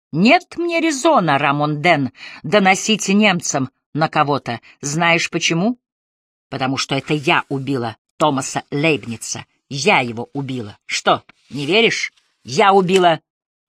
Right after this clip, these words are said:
Она щелкнула затвором. Оба ствола были пусты.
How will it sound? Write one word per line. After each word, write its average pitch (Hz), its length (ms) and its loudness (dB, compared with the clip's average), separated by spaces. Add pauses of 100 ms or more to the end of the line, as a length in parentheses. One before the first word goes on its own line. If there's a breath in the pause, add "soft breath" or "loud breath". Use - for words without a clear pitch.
(200)
Она 160 280 2
щелкнула 151 520 -2
затвором. 139 600 -2 (880)
Оба 135 240 -2
ствола 127 420 -2
были 127 180 -4
пусты. - 520 -10